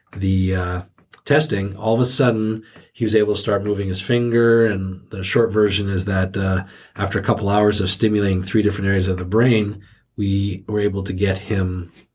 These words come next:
um, moving again, walking. He, he jumped off the table, clapped his hands and said, "Okay, what's next?" And so we were all crying at that point 'cause it was, it was a miracle. And it was like, "Holy smokes, he's been locked up for two years and he just jumped off the table."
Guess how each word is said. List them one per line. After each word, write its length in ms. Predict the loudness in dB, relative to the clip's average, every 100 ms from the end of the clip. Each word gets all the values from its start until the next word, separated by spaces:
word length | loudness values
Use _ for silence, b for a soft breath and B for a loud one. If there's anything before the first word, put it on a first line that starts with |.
| _
um, 400 | -8 -8 -8 -12 -16 _ _
moving 360 | 0 2 2 0
again, 300 | -6 -8 -2
walking. 400 | 0 0 -2 -8
He, 200 | -6 -6
he 140 | -8
jumped 320 | 0 0 4
off 180 | 2 2
the 80 | -2
table, 380 | -2 -2 -2 -2
clapped 300 | -2 -2 -4
his 120 | -6
hands 260 | -4 -4 -4
and 80 |
said, 200 | -6 -6 -6
"Okay, 360 | 0 0 0
what's 260 | -6 -8 -6
next?" 380 | -6 -6 -12 B B B B B B -6
And 120 | 0
so 140 | 4
we 120 | 4
were 80 | 4
all 120 | 2
crying 400 | 0 -2 -2 -2
at 80 | -4
that 160 | -4 -4
point 220 | -4 -2
'cause 140 | -2 -2
it 80 |
was, 220 | -2 -2 -2
it 60 |
was 120 | -2 0
a 60 |
miracle. 420 | 0 -2 -4 -4 -2
And 100 | -2
it 60 |
was 140 | -4 -4
like, 200 | -6 -6
"Holy 240 | -6 -6
smokes, 280 | -4 -4 -4
he's 80 | -6
been 140 | -4
locked 260 | 0 -2 0
up 220 | -4 -4
for 100 | -8
two 240 | -2 0 4
years 500 | 6 4 2 -2 -6 B B B B B -2
and 320 | 2 2 2
he 80 | 2
just 160 | 2
jumped 260 | 2 0 2
off 180 | 0 -2
the 60 |
table." 440 | 0 0 0 -4